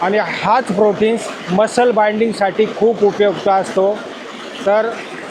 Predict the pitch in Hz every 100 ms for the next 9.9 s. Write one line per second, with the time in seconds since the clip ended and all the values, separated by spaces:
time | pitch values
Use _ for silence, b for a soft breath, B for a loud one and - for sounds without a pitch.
0 | - 190 226 254 240 220 233 226 233 233
1 | - - - - - - - - - 185
2 | 233 233 185 220 233 214 233 214 196 202
3 | 175 185 208 202 196 208 220 247 254 247
4 | 226 214 220 220 233 220 240 226 202 202
5 | 196 220 208 202 226 - - - - 214
6 | 220 - 233 220 247 - 208 202 220 226
7 | 240 226 202 208 220 214 202 214 220 214
8 | 202 196 220 226 226 233 226 208 226 208
9 | 185 214 208 196 208 214 214 185 165